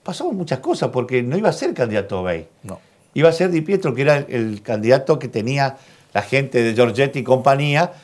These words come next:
Speaker 1: porque era un hombre de la producción de todo
Speaker 2: Sí,
Speaker 1: ese
Speaker 2: sí,
Speaker 1: grupo,
Speaker 2: sí.
Speaker 1: y aparece una carpeta del Banco de Santa Fe que lo deja forfait, digamos.
Speaker 2: Ah, Echeverría, sí.
Speaker 1: No, ese a Di Pietro.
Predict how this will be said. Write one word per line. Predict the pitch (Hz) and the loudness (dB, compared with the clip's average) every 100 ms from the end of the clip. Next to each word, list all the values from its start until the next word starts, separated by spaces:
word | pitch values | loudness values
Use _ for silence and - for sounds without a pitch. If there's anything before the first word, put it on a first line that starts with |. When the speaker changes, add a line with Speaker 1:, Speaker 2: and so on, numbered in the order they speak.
| _ _ | _ _
Speaker 1:
porque | 104 98 | -10 2
era | 131 | 4
un | 135 | 4
hombre | 143 147 127 | 2 2 4
de | |
la | 117 107 | 4 2
producción | 110 107 107 202 143 101 | 0 0 4 4 4 2
de | 95 | -4
todo | - 135 | 2 2
Speaker 2:
Sí, | |
Speaker 1:
ese | 120 | 4
Speaker 2:
sí, | 165 | 4
Speaker 1:
grupo, | 139 123 139 - | 4 4 2 2
Speaker 2:
sí. | - _ _ _ _ - | -8 _ _ _ _ 2
Speaker 1:
y | |
aparece | 175 220 247 | 2 2 -2
una | 202 151 | -4 0
carpeta | 139 135 214 - 165 | 0 0 -6 -2 2
del | 135 123 | 2 2
Banco | 180 170 160 131 120 113 107 - _ _ _ _ | -2 -4 -2 -2 -2 -6 -10 -16 _ _ _ _
de | 120 | -4
Santa | 131 127 117 120 | 0 -2 2 0
Fe | - 208 | 2 2
que | 175 | 4
lo | 120 117 | 4 4
deja | 139 123 | 4 2
forfait, | 110 127 117 - 160 113 | 0 2 2 4 2 2
digamos. | 101 95 90 90 | 0 0 0 -2
Speaker 2:
Ah, | 110 104 | -2 0
Echeverría, | 120 113 123 123 92 | 0 0 2 2 2
sí. | 90 98 - _ | -4 -12 -14 _
Speaker 1:
No, | 131 190 123 - _ _ _ | 2 4 4 -2 _ _ _
ese | 131 143 208 - - _ | 0 4 2 2 -4 _
a | 113 | -2
Di | 110 | 0
Pietro. | 107 185 147 110 | 2 4 4 0